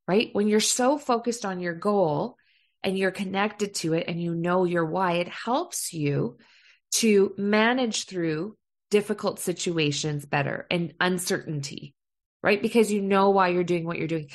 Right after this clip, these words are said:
even if you don't know the how, or even if things come up in your, in your way, because let's be honest, nothing ever goes perfectly when we're working on our goals. Life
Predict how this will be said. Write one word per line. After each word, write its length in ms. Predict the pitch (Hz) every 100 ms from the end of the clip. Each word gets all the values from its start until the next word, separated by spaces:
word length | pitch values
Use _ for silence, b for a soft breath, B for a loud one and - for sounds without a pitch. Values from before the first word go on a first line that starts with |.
| B
even 280 | - 247 294
if 180 | 302 302
you 80 | 294
don't 240 | 247 233
know 120 | 233
the 80 | 226
how, 360 | 220 220 196 160
or 240 | 175 -
even 280 | - 233 277
if 100 | 277
things 340 | - 220 214 -
come 220 | 214 196
up 200 | 190 - B B B
in 160 | 220 214
your, 300 | 214 202 196
in 220 | - 196
your 120 | 196
way, 140 | 175
because 320 | 170 208 233 247
let's 220 | 254 -
be 160 | 254
honest, 320 | 233 226 196 196
nothing 360 | 202 202 226
ever 180 | 220 220
goes 300 | 208 202 196
perfectly 540 | - 208 208 214 214
when 160 | 175 170
we're 120 | 180
working 420 | 180 185 175 185
on 120 | 170 165
our 120 | 170
goals. 380 | - 170 143 165
Life 280 | 202 208